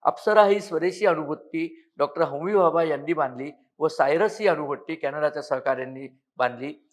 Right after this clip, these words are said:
अगदी बरोबर आहे, अप्सरा ही पहिली अणुभट्टी होती.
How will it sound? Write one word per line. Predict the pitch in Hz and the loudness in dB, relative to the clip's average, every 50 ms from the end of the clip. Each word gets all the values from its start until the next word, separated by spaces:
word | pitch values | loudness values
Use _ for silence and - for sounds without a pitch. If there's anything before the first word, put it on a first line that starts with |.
| _ | _
अगदी | - 160 160 190 | -6 -4 -2 -2
बरोबर | 196 175 160 165 160 156 151 | 0 2 2 2 2 2 0
आहे, | 139 139 165 165 - - - - _ _ - - - | 0 0 -2 -4 -6 -16 -20 -20 _ _ -14 -6 -4
अप्सरा | 160 - - - 220 214 208 214 | -4 -4 -2 -2 2 4 6 4
ही | 202 214 247 | 4 4 -4
पहिली | - - - 185 165 170 185 240 277 | -8 -4 0 0 0 0 2 6 6
अणुभट्टी | 262 214 196 185 156 165 - - 170 | 6 6 6 2 -2 -2 -4 -4 -8
होती. | 147 135 127 - 143 156 175 180 - | -8 -8 -8 -10 -12 -12 -12 -12 -16